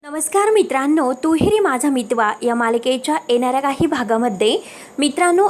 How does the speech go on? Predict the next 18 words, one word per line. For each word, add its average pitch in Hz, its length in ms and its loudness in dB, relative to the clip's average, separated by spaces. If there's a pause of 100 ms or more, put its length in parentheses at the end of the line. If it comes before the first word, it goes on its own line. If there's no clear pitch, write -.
एक 277 200 0
आता 302 200 2
जबरदस्त 262 640 0 (220)
असा 240 220 0
ट्विस्ट 247 460 -4
आपल्याला 254 340 -2
पाहायला 254 380 -4
मिळणार 214 280 -4
आहे. 208 440 -4 (400)
कारण 302 260 2
राकेशने 311 500 -2
आता 320 280 -4
एक 262 200 -4
जबरदस्त 254 680 -4 (380)
प्लॅन 262 280 -2
रचलेला 233 400 0
असतो. - 340 -2 (540)
कारण 294 240 0